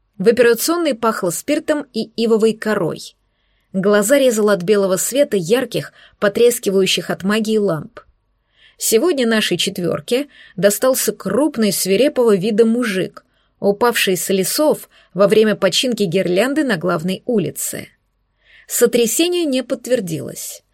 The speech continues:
а вот переломы обеих ног со смещением были в наличии. Как обычно, все роли были давно известны и распределены. Серьезная и сосредоточенная Валери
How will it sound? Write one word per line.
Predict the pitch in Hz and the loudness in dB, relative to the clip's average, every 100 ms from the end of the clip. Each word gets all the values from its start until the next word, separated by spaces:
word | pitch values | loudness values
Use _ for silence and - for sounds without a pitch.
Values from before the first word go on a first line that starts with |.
| _ _ | _ _
а | - 208 | 0 2
вот | 208 | 2
переломы | 226 247 269 240 - | 4 4 4 0 -2
обеих | 214 208 220 208 - | -2 0 2 0 0
ног | 208 277 220 - - | -2 0 -2 -6 -6
со | - | -4
смещением | 175 190 160 - 302 233 170 175 | -2 -2 -2 0 0 0 0 0
были | 185 | 0
в | 190 | 0
наличии. | 240 262 160 - - 135 - _ _ _ _ - | 0 -2 -2 -4 -8 -10 -14 _ _ _ _ 0
Как | 214 196 | 2 2
обычно, | 180 320 - 240 | 2 2 0 -2
все | 214 202 | -2 0
роли | 214 311 269 | 2 2 2
были | 220 202 | 2 2
давно | 185 175 180 165 | 0 -2 -4 -4
известны | 170 302 320 302 - | -2 -2 -2 -6 -8
и | - 285 | -4 -2
распределены. | 269 254 240 226 220 208 170 147 - _ _ _ _ _ _ - - | -2 -4 -4 0 0 0 0 -6 -12 _ _ _ _ _ _ -20 -8
Серьезная | - 226 247 320 262 254 | 2 4 4 0 0 -4
и | 233 208 | -4 -2
сосредоточенная | 233 220 220 214 226 226 220 185 185 165 | -2 2 2 2 2 0 0 -2 -4 -2
Валери | 175 302 240 156 147 | 0 2 2 0 -6